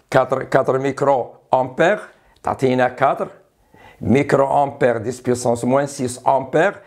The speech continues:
فيت أتونسيون، خصكم تحولوها لامبير سور كوا؟ زيرو فيرغول كات إيكال كات سور زيرو كات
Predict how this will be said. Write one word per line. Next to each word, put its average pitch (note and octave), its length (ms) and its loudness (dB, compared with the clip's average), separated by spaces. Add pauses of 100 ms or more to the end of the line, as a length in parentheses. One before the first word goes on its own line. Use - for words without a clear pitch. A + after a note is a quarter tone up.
(160)
فيت B2+ 260 -2
أتونسيون، C3+ 460 -2
خصكم - 340 -6
تحولوها B2+ 640 0 (280)
لامبير D3 640 2 (280)
سور B2 340 0
كوا؟ C#3 280 2 (160)
زيرو C3 420 0
فيرغول B2 400 0
كات D#3 260 0 (160)
إيكال F2 280 -2 (760)
كات E3+ 200 4
سور D#3+ 220 4
زيرو C#3 340 2
كات - 360 -4